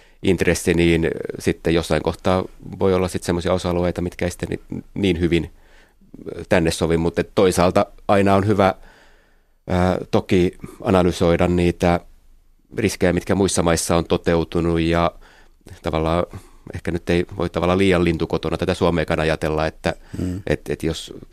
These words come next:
Speaker 1: tämmöiset asiat on riskejä, tämmöiset tai kuin muut, mitkä voi sääntelyssä kuulostaa vähän ihmeellisiltä, jos on jossain osoittautunut riskeiksi,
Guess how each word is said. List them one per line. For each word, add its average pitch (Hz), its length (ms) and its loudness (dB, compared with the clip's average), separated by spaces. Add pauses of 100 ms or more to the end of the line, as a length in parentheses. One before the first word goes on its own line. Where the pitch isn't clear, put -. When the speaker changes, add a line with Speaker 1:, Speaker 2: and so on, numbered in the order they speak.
Speaker 1:
tämmöiset 78 320 -4
asiat 82 300 -4
on 85 60 -4
riskejä, 85 420 0 (1000)
tämmöiset 82 300 0
tai 92 100 2
kuin 113 180 2
muut, 110 360 2
mitkä 90 380 0
voi 87 120 2
sääntelyssä 80 400 0
kuulostaa 80 360 0
vähän 87 120 0
ihmeellisiltä, 80 460 -2
jos - 140 -8
on 90 60 -2
jossain 90 280 0
osoittautunut 82 500 -4
riskeiksi, - 540 -4